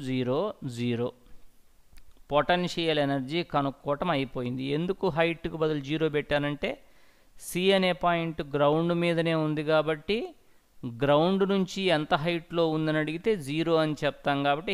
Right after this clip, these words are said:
హెచ్కి బదులు జీరో పెట్టేశాను. పిఈ వచ్చేసింది జీరో అని. ఇంకా కైనెటిక్ ఎనర్జీ కావాలి, హాఫ్ ఎంవీసీ స్క్వేర్ కదా, అంటే వెలాసిటీ తెలియాలి. దానికోసం చూడండి, ఫస్ట్ యూ జీరో, పైన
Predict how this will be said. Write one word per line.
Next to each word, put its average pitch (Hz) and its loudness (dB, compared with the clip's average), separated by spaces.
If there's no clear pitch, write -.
హెచ్కి 151 -4
బదులు 151 0
జీరో 139 0
పెట్టేశాను. 127 -4
పిఈ 151 -2
వచ్చేసింది 139 -4
జీరో 127 -2
అని. 117 -6
ఇంకా 160 -4
కైనెటిక్ 165 0
ఎనర్జీ 143 -2
కావాలి, 127 0
హాఫ్ 196 4
ఎంవీసీ 175 -2
స్క్వేర్ 135 -2
కదా, 139 0
అంటే 156 -2
వెలాసిటీ 135 2
తెలియాలి. 110 -6
దానికోసం 151 2
చూడండి, 135 -2
ఫస్ట్ 147 -2
యూ 143 0
జీరో, 123 -4
పైన 180 2